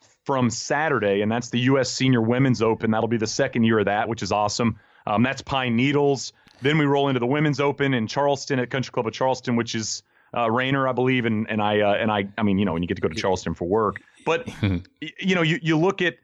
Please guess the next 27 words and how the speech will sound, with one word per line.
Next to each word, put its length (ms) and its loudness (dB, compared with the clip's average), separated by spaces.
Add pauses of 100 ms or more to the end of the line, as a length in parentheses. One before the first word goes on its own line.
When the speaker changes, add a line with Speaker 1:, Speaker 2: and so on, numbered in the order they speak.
(220)
Speaker 1:
at 140 -4
the 80 0
lineup 420 0
to 100 -6
go 220 2
to 300 -2
Old 260 2
Waverly, 640 -2
you 80 -6
know, 80 -4
so 240 -2
much 200 0
history 360 -2
there 200 2
for 120 -6
the 60 -4
Women's 280 0
Amateur, 300 2
and 100 -4
Pinehurst 640 -2 (280)
for 100 -2
the 80 2
U 160 4
S 160 -2
Amateur. 420 2
I 60 2
mean, 280 2